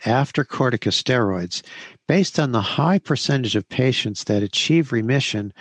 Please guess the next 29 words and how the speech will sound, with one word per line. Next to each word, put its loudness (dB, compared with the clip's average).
following 0
surgical -2
intervention. -2
In 0
fact, 0
long-term 0
studies 0
suggest 0
that 0
remission 0
is 0
obtained -2
in 2
about 0
two-thirds 0
of -6
patients 0
who 0
undergo 0
splenectomy -6
because 2
a 2
significant 2
number 2
of -2
patients 0
will -2
not 0
respond. -2